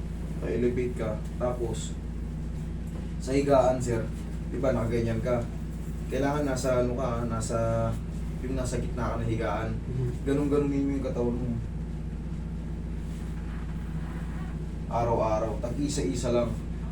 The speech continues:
Speaker 1: Tapos, pag nakakaramdam ka ng ginhawa, subok-subukan mo na itong iangat.
Speaker 2: Mhm.
Speaker 1: Dalawa na yung foot drop sa kanya eh. Foot drop na tawag dito eh.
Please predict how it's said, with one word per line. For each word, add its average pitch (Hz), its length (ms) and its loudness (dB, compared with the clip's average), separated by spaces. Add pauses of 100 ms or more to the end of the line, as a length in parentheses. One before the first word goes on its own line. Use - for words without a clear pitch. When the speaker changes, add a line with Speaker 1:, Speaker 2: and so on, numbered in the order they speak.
(100)
Speaker 1:
Tapos, 139 600 0 (420)
pag - 140 0
nakakaramdam 151 720 6
ka 147 160 4
ng 143 120 0
ginhawa, 131 520 0 (1500)
subok-subukan 151 800 4
mo 143 80 0
na 135 100 0
itong 127 160 0
iangat. 123 380 0
Speaker 2:
Mhm. 147 720 -2 (260)
Speaker 1:
Dalawa 170 380 6
na 180 80 6
yung 175 160 2
foot 160 240 -2
drop 156 160 4
sa 151 160 4
kanya 156 240 2
eh. - 80 -2
Foot 139 180 -2
drop 151 220 -2
na 143 160 0
tawag 135 320 4
dito 123 260 0
eh. 120 140 -2